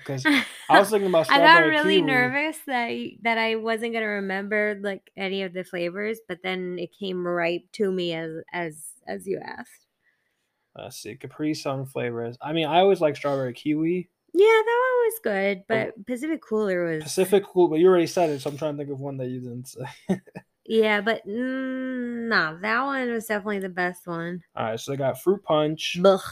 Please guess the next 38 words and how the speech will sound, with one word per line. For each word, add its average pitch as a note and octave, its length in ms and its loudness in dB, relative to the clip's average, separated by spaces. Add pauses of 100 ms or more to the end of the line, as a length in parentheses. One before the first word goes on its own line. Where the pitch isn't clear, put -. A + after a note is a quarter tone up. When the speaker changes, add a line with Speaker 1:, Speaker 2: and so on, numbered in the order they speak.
(720)
Speaker 1:
You D#3 160 -4
don't G#3 200 4
like C#3+ 260 -4
any C#3 260 -6
Speaker 2:
I G3 80 0
don't A3 100 6
like A3 220 2
anything G3 500 0
fruit F3+ 200 -4
punch. F3+ 340 -6 (500)
Speaker 1:
They - 80 -8
got C3 200 -4
lemonade. D3+ 480 2
I C3+ 60 -2
probably C3+ 300 -2
won't A#2 120 -4
like B2 160 -10
that. - 160 -16
Tropical F#3 460 4
punch, D3 420 -6
Capri C3+ 280 -10
Sun B2+ 280 -8
was B2 120 -4
Speaker 2:
Blech. C3 120 -2
Speaker 1:
good. B2+ 280 -8 (880)
Wild D3 360 2
cherry, D#3 320 4
you D#3 80 -4
definitely C#3+ 400 -2
didn't C3+ 160 -6
like, D#3 240 -2
but G3 140 -4 (160)
I E3 340 6
Speaker 2:
Disgusting. D#3 200 0
Speaker 1:
definitely D3+ 420 2
like C#3 80 -2
wild C3+ 320 -2
cherry. C3 560 -6